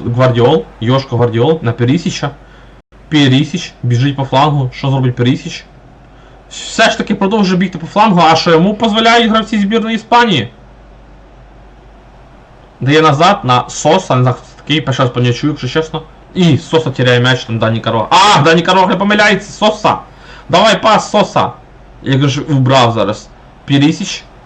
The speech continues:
Перісіч. Що зробить Перісіч? Перісіч що ж в-, крутить, вертить. Ай, і його схавали.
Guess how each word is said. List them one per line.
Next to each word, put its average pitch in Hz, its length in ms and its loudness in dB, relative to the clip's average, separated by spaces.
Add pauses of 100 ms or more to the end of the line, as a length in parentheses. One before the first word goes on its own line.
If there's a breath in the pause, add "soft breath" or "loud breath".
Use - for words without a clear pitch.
Перісіч. 151 680 -2 (220)
Що 160 100 -10
зробить 156 260 -2
Перісіч? 151 440 -2 (800)
Перісіч 165 320 0
що 160 100 -6
ж - 120 -10 (300)
в-, 127 120 -2 (380)
крутить, - 400 -4
вертить. 165 480 -2
Ай, 139 420 2 (320)
і 120 100 -2
його 123 180 2
схавали. 98 500 0